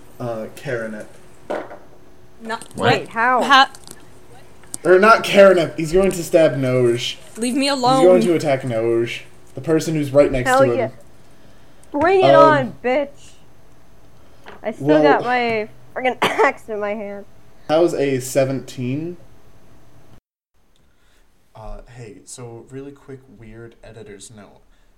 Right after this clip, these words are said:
Speaker 1: During this bit, Tess was attempting to figure out her A C for, like, probably about a minute, but my own mic was cutting in and out, so it ended up with a really weird, garbled conversation. So all you need to know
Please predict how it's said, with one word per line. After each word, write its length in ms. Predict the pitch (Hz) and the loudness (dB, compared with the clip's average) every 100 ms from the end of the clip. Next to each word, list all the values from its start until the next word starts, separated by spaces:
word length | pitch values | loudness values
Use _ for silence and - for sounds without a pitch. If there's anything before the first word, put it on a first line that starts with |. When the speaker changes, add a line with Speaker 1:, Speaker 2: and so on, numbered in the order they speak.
| _ | _
Speaker 1:
During 400 | 135 135 160 143 117 113 | -16 -16 -16 -20 -20 -20
this 320 | 117 - - | -20 -18 -18
bit, 560 | 123 - 107 127 - _ - | -20 -20 -18 -18 -20 _ -20
Tess 520 | - 139 156 - - | -20 -18 -18 -20 -20
was 160 | 139 | -18
attempting 420 | 127 127 127 131 127 | -18 -18 -18 -18 -18
to 80 | 127 | -20
figure 280 | 123 117 | -20 -18
out 180 | 113 117 127 | -16 -18 -20
her 100 | 113 | -20
A 220 | 113 117 | -20 -18
C 300 | - 120 117 | -18 -20 -20
for, 360 | - 113 107 107 | -20 -20 -20 -20
like, 140 | 123 - _ 127 _ | -20 -20 _ -20 _
probably 460 | - 156 147 131 113 | -20 -18 -16 -16 -18
about 240 | 107 101 | -18 -20
a 40 | |
minute, 520 | 95 104 107 113 131 131 _ _ _ - 131 | -20 -20 -20 -20 -20 -20 _ _ _ -20 -18
but 140 | 120 | -18
my 240 | 123 127 - | -16 -18 -20
own 380 | 113 120 127 107 | -20 -18 -18 -20
mic 340 | 101 127 131 | -20 -20 -20
was 200 | 110 110 | -20 -20
cutting 420 | - 127 120 117 | -20 -20 -20 -20
in 180 | 110 117 | -20 -20
and 120 | 113 104 | -20 -20
out, 340 | 101 123 143 131 | -20 -20 -20 -20
so 180 | 120 | -20
it 100 | 110 107 | -20 -20
ended 240 | 110 107 | -20 -20
up 160 | 107 90 _ _ 110 - | -20 -20 _ _ -20 -20
with 160 | 120 113 | -20 -20
a 40 | |
really 360 | 98 107 113 107 | -20 -20 -20 -20
weird, 440 | 101 107 110 107 101 _ _ | -20 -20 -20 -20 -20 _ _
garbled 460 | 98 107 107 107 | -20 -18 -20 -20
conversation. 920 | - 110 101 101 101 101 101 143 143 160 _ - - _ | -20 -20 -20 -20 -20 -20 -20 -20 -20 -20 _ -20 -20 _
So 260 | 139 123 | -20 -20
all 200 | 117 127 | -18 -18
you 100 | 156 | -18
need 220 | 165 165 151 | -20 -20 -20
to 120 | 160 | -20
know 380 | 131 123 123 | -20 -20 -20